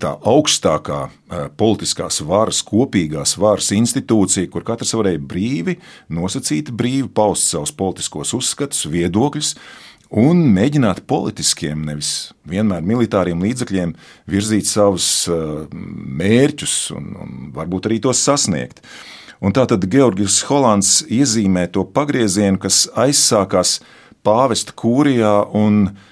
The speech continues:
eh, vācu, eh, Svētās Romas impērijas ķeizara galmā. Un proti,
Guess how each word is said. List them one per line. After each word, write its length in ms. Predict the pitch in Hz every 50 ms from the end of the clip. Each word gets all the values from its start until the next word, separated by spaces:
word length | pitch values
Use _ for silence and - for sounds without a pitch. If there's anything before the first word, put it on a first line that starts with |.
| _ _ _
eh, 180 | - 82 82 82
vācu, 760 | 69 - - 78 95 101 110 120 131 - - 107 98 85 - - _ _ _ _ _ _ _ -
eh, 280 | 85 85 85 82 80 78 73 _ _ _ _ _ _ - - 87 82 - - - - - -
Svētās 460 | - - - 104 107 101 104 85 - 92
Romas 240 | 101 107 110 107 -
impērijas 540 | 107 113 131 127 123 104 95 98 90 - -
ķeizara 640 | - - 107 104 123 135 117 90 92 82 71 71 67 -
galmā. 540 | - - 87 85 90 98 98 87 73 64 60 - _ - - - - - _
Un 160 | - 82 87 87
proti, 540 | - - 131 139 147 135 117 147 - 104